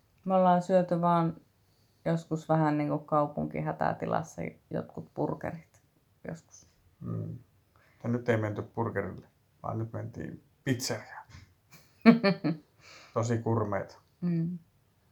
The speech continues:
Speaker 1: No se oli kyllä aika kurme. Tai
Speaker 2: Se
Speaker 1: siis
Speaker 2: oli
Speaker 1: sun,
Speaker 2: kyllä
Speaker 1: sun
Speaker 2: oikeasti hieno.
Speaker 1: pizza
Speaker 2: Se
Speaker 1: oli
Speaker 2: oli paljon
Speaker 1: kurme.
Speaker 2: hieno-, hienompi pizza ja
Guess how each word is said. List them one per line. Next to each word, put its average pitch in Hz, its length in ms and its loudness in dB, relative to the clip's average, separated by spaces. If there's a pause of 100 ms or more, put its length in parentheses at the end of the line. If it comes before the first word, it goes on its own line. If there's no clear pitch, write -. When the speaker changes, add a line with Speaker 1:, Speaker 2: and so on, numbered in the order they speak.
(140)
Speaker 1:
No 262 60 2
se 359 220 8
oli 311 200 8
kyllä 185 240 6
aika 165 240 6
kurme. 156 420 2 (100)
Tai 202 80 2
Speaker 2:
Se - 60 -4
Speaker 1:
siis 127 120 4
Speaker 2:
oli 226 180 10
Speaker 1:
sun, - 80 10
Speaker 2:
kyllä 117 220 8
Speaker 1:
sun 277 80 12
Speaker 2:
oikeasti 269 240 12
hieno. 120 160 8
Speaker 1:
pizza 113 220 8
Speaker 2:
Se - 60 10
Speaker 1:
oli 117 100 8
Speaker 2:
oli 117 80 4
paljon 139 280 10
Speaker 1:
kurme. 151 180 6
Speaker 2:
hieno-, 123 140 6
hienompi 131 380 6
pizza 123 360 2
ja 113 140 8